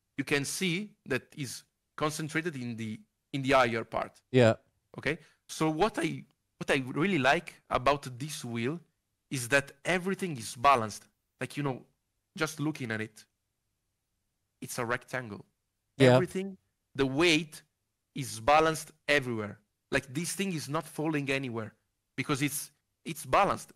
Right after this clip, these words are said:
Speaker 1: I, if I put this thing into the, the Simu Cube and
Speaker 2: Yeah.
Speaker 1: switch it off,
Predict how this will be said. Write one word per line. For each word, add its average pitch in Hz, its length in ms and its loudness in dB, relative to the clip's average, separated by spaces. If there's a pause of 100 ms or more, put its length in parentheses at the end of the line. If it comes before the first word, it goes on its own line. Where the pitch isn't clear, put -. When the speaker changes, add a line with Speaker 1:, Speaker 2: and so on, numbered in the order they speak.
Speaker 1:
I, 151 60 0
if 170 220 -4
I 180 80 4
put 220 300 -6
this 151 280 -4
thing 175 280 -6 (400)
into 143 300 -2
the, 117 580 -2
the 107 100 -10
Simu 160 260 -4
Cube 185 300 -4 (180)
and 135 80 6
Speaker 2:
Yeah. 123 120 6
Speaker 1:
switch 170 200 -4
it 151 100 -12
off, 185 260 -2